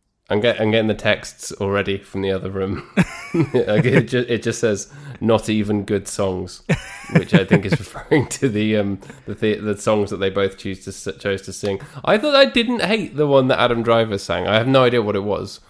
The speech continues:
whether it was for the film or it's probably something that us and a man ignorant of whatever extremely deep theatre musical tradition it comes from, I don't know it,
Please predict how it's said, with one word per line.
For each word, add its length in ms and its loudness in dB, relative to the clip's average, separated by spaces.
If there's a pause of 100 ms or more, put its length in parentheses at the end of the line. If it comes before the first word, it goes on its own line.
(280)
whether 260 4
it 80 -2
was 200 -10 (220)
for 180 -4
the 80 -4
film 280 -2
or 140 -4
it's 140 -10
probably 420 -2
something 460 -4 (340)
that 180 -2
us 280 2
and 160 -2 (240)
a 80 0
man 240 0
ignorant 760 -2
of 320 -6 (280)
whatever 340 -2
extremely 540 -6
deep 280 -8
theatre 360 -4
musical 500 -6
tradition 600 -6 (340)
it 160 -6
comes 280 -2
from, 300 -2
I 140 0
don't 280 -4
know 200 0
it, 300 -4